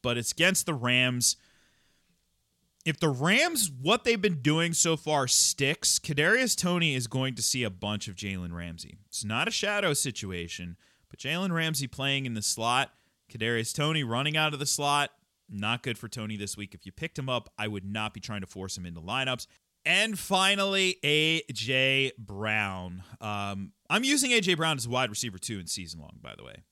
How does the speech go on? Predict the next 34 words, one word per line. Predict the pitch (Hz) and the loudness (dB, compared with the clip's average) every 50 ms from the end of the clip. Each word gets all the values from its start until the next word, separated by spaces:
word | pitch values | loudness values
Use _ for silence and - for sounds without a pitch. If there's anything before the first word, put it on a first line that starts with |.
| _ _ - - | _ _ -8 -6
I'm | 113 117 113 | -4 -4 -4
just | 104 123 117 - - | -4 -6 -6 -4 -4
not | 107 104 107 107 110 113 113 113 107 - _ | -4 -4 -2 0 0 2 2 2 0 -4 _
using | - 98 101 107 110 107 95 104 98 95 95 92 | -12 -8 -6 -4 -4 -4 -4 -4 -6 -6 -6 -8
him | 90 98 95 92 90 90 90 - | -8 -6 -6 -6 -6 -8 -8 -8
in | - 92 | -10 -10
D | 85 92 90 85 | -10 -8 -8 -8
F | 78 - - | -8 -8 -6
S | 113 120 - - | -4 -4 -4 -4
this | - 113 - - | -4 -4 -6 -4
week. | 117 113 113 104 - - _ _ - _ _ _ _ _ _ | -4 -2 -4 -4 -6 -12 _ _ -20 _ _ _ _ _ _
He's | - 185 196 - - | -4 -2 -2 -2 -2
facing | - 247 285 339 330 - 269 233 180 | -2 -2 -2 0 2 2 2 0 0
Buffalo. | 113 - 127 120 117 113 - 127 120 120 117 117 | -2 0 0 0 0 -2 -2 -2 0 2 2 2
Buffalo | 113 - 170 196 214 214 - 208 196 180 165 160 - - _ | 4 4 4 4 4 4 2 2 4 4 4 4 2 -2 _
obviously | - 147 156 160 165 175 151 170 170 165 160 - - 147 143 147 143 143 143 139 135 135 135 - - - | 0 2 4 6 6 4 4 4 4 4 4 2 2 2 2 2 4 4 4 2 2 0 -2 -4 -6 -6
has | 127 131 123 123 123 | -2 0 0 2 2
some | - - 107 | 2 0 -2
talent | - 135 127 120 117 117 117 - _ - | -2 -2 0 0 0 -2 -4 -6 _ -8
on | 110 | -8
the | 107 95 | -8 -6
defensive | 90 92 85 92 85 - - | -8 -8 -10 -8 -8 -8 -6
side | - - 87 82 80 | -6 -6 -6 -8 -10
of | 78 | -12
the | 90 | -8
ball, | - 139 165 165 165 160 151 _ _ _ _ _ | -4 -2 0 2 0 0 -2 _ _ _ _ _
and | - 92 87 87 85 82 82 82 | -12 -10 -8 -8 -8 -8 -8 -8
in | 80 80 | -10 -12
particular, | - 90 - - 160 147 - 139 131 123 120 117 113 | -12 -8 -6 -4 -4 -4 -2 -2 0 0 0 0 -2
some | - - 110 95 | -2 -4 -6 -6
guy | 87 95 90 85 82 | -6 -8 -8 -6 -8
named | 85 82 80 78 | -8 -8 -10 -10
Tre'Davious | - - - 92 82 76 76 78 - | -12 -12 -12 -10 -10 -10 -10 -8 -2
White. | - 147 170 180 185 170 - | 2 6 6 8 8 6 4